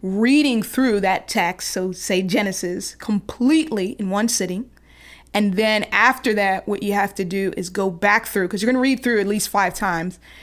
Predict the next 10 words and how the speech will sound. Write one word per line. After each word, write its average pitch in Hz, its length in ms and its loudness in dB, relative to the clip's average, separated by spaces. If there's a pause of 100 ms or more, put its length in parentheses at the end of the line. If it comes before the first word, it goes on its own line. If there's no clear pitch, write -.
(140)
You're 214 100 0
gonna 214 140 2
go 180 40 -2
back 214 360 2
through 233 560 2
Genesis 190 640 -2
and 190 160 -4
you're 185 80 -2
gonna 190 160 -2
give 190 480 -2